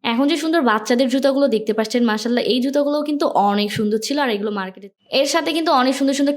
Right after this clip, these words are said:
কাঠের জিনিসও ছিল। প্রত্যেকটা কাঠের জিনিস কিন্তু অনেক সুন্দর ছিল। এখানে ছোট বড় সব ধরনের সব কালেকশনই ছিল। তো যারা একটু কাঠের জিনিস পছন্দ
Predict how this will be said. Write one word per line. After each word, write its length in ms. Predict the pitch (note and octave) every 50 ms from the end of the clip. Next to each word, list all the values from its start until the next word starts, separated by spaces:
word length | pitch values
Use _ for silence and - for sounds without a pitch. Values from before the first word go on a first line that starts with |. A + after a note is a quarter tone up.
| C#4+
কাঠের 300 | A#3+ A3 A3 A3+ B3+ C4+ B3 B3+
জিনিসও 300 | C#4 C4+ C4+ A#3+ C4+ C#4+ C#4+
ছিল। 120 | C#4+ A#3+ A#3 A#3 A#3
প্রত্যেকটা 320 | C#4+ C#4 D4 D4 C#4 D4+ D4 B3+
কাঠের 280 | A3+ A3 A3 B3 A#3+ B3 G#3+ A#3+
জিনিস 200 | A#3+ A#3+ A#3+ A#3+ -
কিন্তু 160 | B3+ B3 A#3+ C#4+ - - A#3 A3+ A3
অনেক 180 | A3+ A#3 A#3 A3 -
সুন্দর 180 | A#3 A3+ A3 A3 A3
ছিল। 100 | - C#4 D4+ C4
এখানে 180 | B3+ B3 B3+ B3+ B3 -
ছোট 180 | B3+ A3 G#3+ A3+ G#3+ A3
বড় 140 | A3 A3 A3 A3 A3 -
সব 180 | G#3+ G3+ G3+ G3 G3 G#3
ধরনের 280 | A#3 G#3+ G#3+ G#3+ A3 G#3+
সব 140 | - G3+ G3 G3 - -
কালেকশনই 440 | G#3 G3+ G#3 - - A#3+ A#3 A#3+ A#3+ -
ছিল। 140 | A3 F#3+ G3+ C4 F#4 - - - _ - - - - _
তো 40 | - D4+ B3 C4
যারা 220 | B3 B3 B3+ C4 C4+ B3 C#4
একটু 220 | B3+ - - - C#4+ C#4 C#4
কাঠের 280 | A#3+ A3+ A3+ - B3+ B3 B3
জিনিস 200 | C4 B3 C4+ B3+ - -
পছন্দ 300 | G#3 G#3 - A#3 G#3+ G#3+